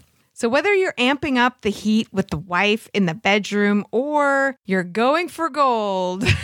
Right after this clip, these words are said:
<laughs> in a marathon session at a hotel takeover event,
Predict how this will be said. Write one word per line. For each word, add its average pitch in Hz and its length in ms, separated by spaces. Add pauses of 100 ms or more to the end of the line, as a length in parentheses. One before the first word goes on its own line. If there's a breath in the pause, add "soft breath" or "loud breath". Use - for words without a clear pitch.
(100)
<laughs> - 180
in 381 560
a 220 60
marathon 285 800
session 202 960
at 220 520
a 208 60
hotel 277 400
takeover 247 540
event, 196 640